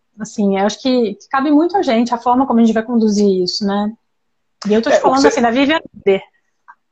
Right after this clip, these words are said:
Speaker 1: Mas,
Speaker 2: Ah, não.
Speaker 1: mas na minha casa também, assim, família e tudo, eu acho que eu conduzo da mesma forma, né? A gente tenta se fazer presente, mesmo longe.
Speaker 2: É, eu, eu acho que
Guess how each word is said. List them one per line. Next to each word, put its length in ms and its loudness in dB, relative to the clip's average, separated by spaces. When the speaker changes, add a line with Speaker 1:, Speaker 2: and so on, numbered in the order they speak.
Speaker 1:
Mas, 340 -2
Speaker 2:
Ah, 220 -10
não. 100 0
Speaker 1:
mas 200 2
na 160 0
minha 180 0
casa 300 -2
também, 500 2
assim, 240 0
família 640 0
e 80 -2
tudo, 200 0
eu 60 4
acho 140 -2
que 60 -8
eu 60 -6
conduzo 340 0
da 80 2
mesma 300 -2
forma, 460 -2
né? 120 -2
A 40 0
gente 220 0
tenta 240 -2
se 180 -8
fazer 440 -2
presente, 640 -2
mesmo 260 2
longe. 500 -2
Speaker 2:
É, 240 0
eu, 140 2
eu 180 2
acho 160 -2
que 100 -4